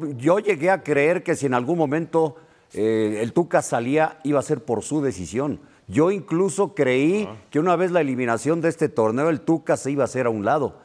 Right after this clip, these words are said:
Speaker 1: Eso sí es lo que creí.
Speaker 2: Mauricio, ¿repruebas o apro-, o apruebas esto?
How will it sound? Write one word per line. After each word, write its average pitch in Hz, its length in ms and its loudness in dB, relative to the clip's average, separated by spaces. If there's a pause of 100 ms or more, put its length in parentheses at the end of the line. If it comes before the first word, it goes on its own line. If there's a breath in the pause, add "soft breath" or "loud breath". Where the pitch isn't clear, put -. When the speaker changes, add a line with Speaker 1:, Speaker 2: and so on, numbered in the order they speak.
(140 loud breath)
Speaker 1:
Eso 117 240 -2
sí 110 140 -6
es 113 80 -4
lo 110 120 -4
que 87 140 -12
creí. 85 320 -8 (920 loud breath)
Speaker 2:
Mauricio, 127 600 -2 (240)
¿repruebas 107 380 -4
o 110 60 -4
apro-, 101 240 -4
o 90 340 -4
apruebas 90 360 -4
esto? - 220 -20